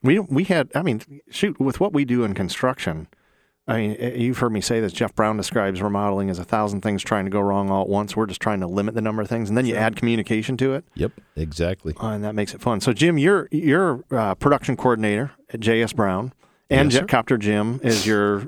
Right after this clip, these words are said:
Speaker 1: you know, <laughs>
Speaker 3: <laughs>
Speaker 1: is your other personality.
Speaker 3: My nom de guerre.
Speaker 1: Uh, yes. <laughs> And, <laughs> and, uh, and so, but you're kind of a hub of communication within the company.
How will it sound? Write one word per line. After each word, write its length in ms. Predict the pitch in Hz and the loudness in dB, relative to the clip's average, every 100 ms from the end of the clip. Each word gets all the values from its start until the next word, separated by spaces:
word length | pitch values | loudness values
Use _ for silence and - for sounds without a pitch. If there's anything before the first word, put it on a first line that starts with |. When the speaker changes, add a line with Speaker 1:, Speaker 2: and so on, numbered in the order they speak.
| - | -4
Speaker 1:
you 140 | 127 | 0
know, 300 | 107 101 101 | 2 2 0
<laughs> 0 | |
Speaker 3:
<laughs> 340 | 120 120 - 180 | -2 -2 0 0
Speaker 1:
is 260 | 110 - | 0 0
your 120 | 180 - | 0 2
other 200 | 156 110 | 2 2
personality. 760 | 123 110 117 98 98 110 147 - | 2 2 2 2 2 0 -4 -4
Speaker 3:
My 160 | 110 104 | -2 0
nom 280 | 120 120 110 | 2 2 0
de 80 | 107 | 0
guerre. 400 | 104 104 95 92 | 0 2 0 -2
Speaker 1:
Uh, 80 | 127 | 0
yes. 480 | 113 120 95 - - - 139 - 151 - | 2 4 2 2 0 2 0 0 0 -2
<laughs> 280 | 277 - - | -6 -2 2
And, 240 | 123 117 135 135 - | 2 2 -2 -8 -6
<laughs> 1000 | - - 143 - 127 - - - - - - | -4 0 0 -2 -8 -10 -10 -14 -20 -12 -2
and, 380 | 135 123 117 | 0 2 2
uh, 320 | 110 101 104 - _ _ | 2 2 0 -4 _ _
and 240 | 117 113 107 | 0 0 0
so, 120 | - | 0
but 160 | 131 - | 2 2
you're 180 | 127 143 | 2 2
kind 200 | 151 131 | 2 2
of 60 | |
a 40 | 104 | 0
hub 260 | - 127 | 0 0
of 120 | 110 - | 0 -2
communication 680 | 117 107 101 - 107 - | -2 0 0 -2 -2 -2
within 240 | 107 - 101 | -4 -2 -4
the 60 | 92 | -4
company. 460 | 113 117 82 - | -4 -6 -8 -12